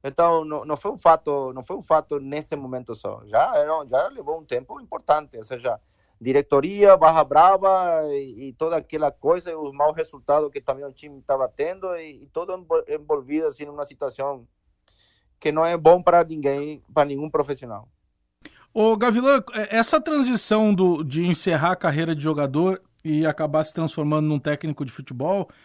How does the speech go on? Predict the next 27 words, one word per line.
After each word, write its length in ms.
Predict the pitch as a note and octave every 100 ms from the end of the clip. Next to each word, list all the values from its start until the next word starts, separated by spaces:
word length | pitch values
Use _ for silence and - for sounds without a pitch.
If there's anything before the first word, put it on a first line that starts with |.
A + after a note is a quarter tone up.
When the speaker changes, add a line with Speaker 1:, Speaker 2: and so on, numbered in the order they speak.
| _ _ _
Speaker 2:
e 100 | C3
aí 80 | C3+
tu 120 | -
já 100 | C3
fez 240 | - C#3+
trabalhos 400 | C#3 B2 C#3+ C#3
no 100 | B2+
Paraguai, 560 | A2+ A2+ G#2 C#3 E3 D3
já 100 | B2+
fez 220 | - C#3+
aqui 140 | C#3
no 80 | C#3+
Brasil 320 | C3 B2+ B2
com 120 | C#3 D3
o 60 |
Pelotas, 540 | C3+ C3 C#3 F3 E3 - - - _
era 200 | F3 G#3
algo 240 | A3 A3+ G#3+
que 120 | A3
já 140 | F#3+
era 180 | F#3+ A3
o 60 | A3
teu 160 | G#3+
planejamento 800 | G#3 F#3+ F3 D#3+ D#3+ A3 - F#3
quando 240 | F3 E3+
tu 200 | D3 E3+
acaba 480 | E3 D#3 F3 E3+ D#3